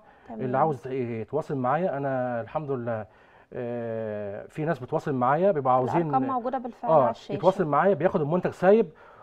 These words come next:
Speaker 2: وهو بقى ايه، آه، يتعامل فيه براحته. بس هو عامه المنتج عندي كله، كله سايب،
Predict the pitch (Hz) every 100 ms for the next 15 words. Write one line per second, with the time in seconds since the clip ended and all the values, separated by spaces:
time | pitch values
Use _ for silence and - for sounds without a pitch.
0 | - 127 143 190 180 185 175 185 147 135
1 | 123 131 165 160 147 135 113 110 120 -
2 | 156 147 175 165 156 165 151 156 147 143
3 | 170 190 175 185 160 139 107